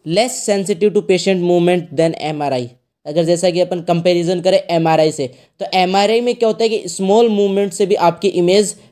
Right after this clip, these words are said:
डिस्ट्रॉय हो जाती है, ख़राब हो जाती है। ऐसा यहाँ पे नहीं होता है, ये बहुत कम सेंसिटिव होती है पेशेंट के मूवमेंट से। अगर कंपैरिजन किया जाए एमआरआई से,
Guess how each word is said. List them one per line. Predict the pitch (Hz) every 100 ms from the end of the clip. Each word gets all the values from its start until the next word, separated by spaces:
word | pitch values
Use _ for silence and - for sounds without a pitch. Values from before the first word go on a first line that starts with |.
| -
डिस्ट्रॉय | 151 - 196 202
हो | 185
जाती | 170 170 202
है, |
ख़राब | 202 165 160
हो | 165
जाती | 170 185
है। | -
ऐसा | 180 180 214
यहाँ | 185 170 165
पे | 185
नहीं | 165
होता | 165 175
है, |
ये | 185
बहुत | 165 160 180
कम | - 220 220
सेंसिटिव | 202 175 185 185
होती | 180 175
है | 202
पेशेंट | 180 170 170 165
के |
मूवमेंट | 165 156 156 165
से। | 190 214 - - -
अगर | 202 269
कंपैरिजन | 269 226 220 220 202 226
किया | 185 208
जाए | 185 220 -
एमआरआई | 196 214 220 214
से, | 175 156